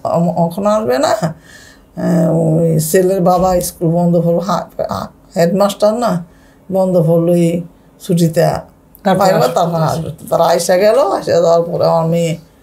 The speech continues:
Speaker 1: আমার রান্না দিয়ে গেল এখানে।
Speaker 2: আচ্ছা, তো,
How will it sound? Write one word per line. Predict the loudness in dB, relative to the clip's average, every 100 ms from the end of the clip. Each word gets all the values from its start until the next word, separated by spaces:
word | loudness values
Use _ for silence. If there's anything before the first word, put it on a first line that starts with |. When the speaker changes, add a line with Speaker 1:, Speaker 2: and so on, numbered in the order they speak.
| _ _ _
Speaker 1:
আমার | -6 -2 0
রান্না | 0 -2 0
দিয়ে | 0 2 0 2
গেল | 0 0
এখানে। | -2 -4 -8 -10 -10 -6
Speaker 2:
আচ্ছা, | -4 -2 -6 -6 -6 2 2 4
তো, | 2 2